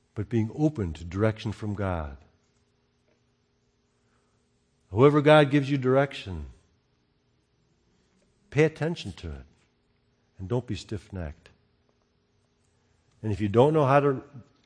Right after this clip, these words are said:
receive direction from God, ask him to show you. Ask him to show you how he wants to give you direction for your life. And he'll do it. He's interested in what you're up to. In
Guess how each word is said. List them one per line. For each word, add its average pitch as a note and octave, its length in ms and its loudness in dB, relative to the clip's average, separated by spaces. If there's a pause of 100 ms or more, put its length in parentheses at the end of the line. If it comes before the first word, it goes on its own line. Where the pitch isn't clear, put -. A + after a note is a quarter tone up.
(520)
receive A2+ 400 -4
direction B2 320 0
from B2+ 180 -6
God, A#2+ 320 -4 (460)
ask B2+ 320 0
him A#2 140 -4
to G2 100 -14
show G#2 300 -4
you. D2+ 320 -8 (1700)
Ask C3+ 240 -2
him C#3 100 -4
to A#2+ 100 -10
show B2 280 -4
you E2+ 240 -6 (400)
how G#2 220 -2
he G2+ 80 -2
wants G2+ 280 -6
to - 80 -16
give F#2+ 220 -6
you F#2+ 80 -6
direction F2+ 480 -8
for F2 140 -16
your E2+ 140 -10
life. D2 460 -12 (1300)
And A#2+ 220 -14
he'll D#3+ 140 -8
do G2+ 220 -8
it. B2 120 -14 (1400)
He's D#3 180 -4
interested E3+ 400 -2
in A2 120 -2
what G2+ 120 -4
you're F#2+ 180 -6
up F#2+ 200 -10
to. C3 140 -10
In C#3 80 -12